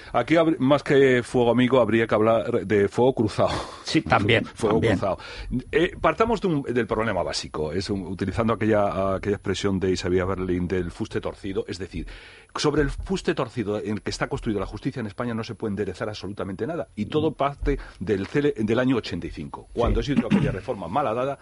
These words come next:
Speaker 1: que está politizando la justicia hasta extremos enfermizos, primero
Speaker 2: Sí.
Speaker 1: los propios jueces, luego la fiscalía, luego la intervención de los órganos, eh, policiales, etcétera, etcétera. Entonces, ese contexto, mm, tú lo has contado muchas veces, porque venimos de lejos,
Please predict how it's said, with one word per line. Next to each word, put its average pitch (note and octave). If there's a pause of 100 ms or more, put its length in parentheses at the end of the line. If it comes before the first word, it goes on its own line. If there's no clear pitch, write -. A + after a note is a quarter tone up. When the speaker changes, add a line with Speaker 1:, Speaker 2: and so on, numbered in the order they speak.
(180)
Speaker 1:
que F#2+
está - (280)
politizando G2+
la G#2+
justicia A2+
hasta -
extremos B2
enfermizos, G2+ (280)
primero D2
Speaker 2:
Sí. F#2+
Speaker 1:
los -
propios G#2+
jueces, F3+ (160)
luego E2+
la G2+
fiscalía, F3+
luego G#2
la G#2
intervención G#2
de G#2+
los G2
órganos, A2 (140)
eh, G#2+
policiales, B2+
etcétera, -
etcétera. D3 (180)
Entonces, D#3
ese F#3
contexto, F3
mm, E2
tú F#2+
lo G2
has F#2+
contado G2+
muchas G2
veces, F3
porque D#2+
venimos E2
de G#2+
lejos, F3